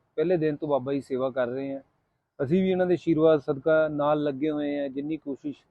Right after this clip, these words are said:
ਅਸੀਂ ਕਰ ਸਕਦੇ ਆ, ਕਰ ਰਹੇ ਆ। ਇਹ ਮੇਰੇ ਦੋਸਤ, ਅਹ, ਹੁਸੈਨ, ਅਹ, ਮੁੰਬਈ ਤੋਂ ਆਏ ਆ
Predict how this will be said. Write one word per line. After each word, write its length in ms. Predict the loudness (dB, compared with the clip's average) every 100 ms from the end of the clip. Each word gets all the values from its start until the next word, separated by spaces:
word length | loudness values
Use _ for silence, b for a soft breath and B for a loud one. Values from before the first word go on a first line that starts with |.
| -10
ਅਸੀਂ 140 | -6
ਕਰ 180 | -2 -2
ਸਕਦੇ 440 | -2 -6 -4 -6
ਆ, 100 | -6 -10 _ _ _ -4
ਕਰ 120 | -2
ਰਹੇ 240 | -2 -4
ਆ। 140 | -6 -10 _ _ _ _ -6
ਇਹ 40 |
ਮੇਰੇ 200 | -2 0
ਦੋਸਤ, 480 | 2 2 0 0 0
ਅਹ, 840 | 2 2 0 -10 _ _ _ -14
ਹੁਸੈਨ, 460 | -8 -4 0 2 0
ਅਹ, 880 | -4 _ _ _ _ _ _ -8 -4
ਮੁੰਬਈ 380 | -2 2 4 4
ਤੋਂ 380 | 2 -2 2 2
ਆਏ 180 | 2
ਆ 120 | 0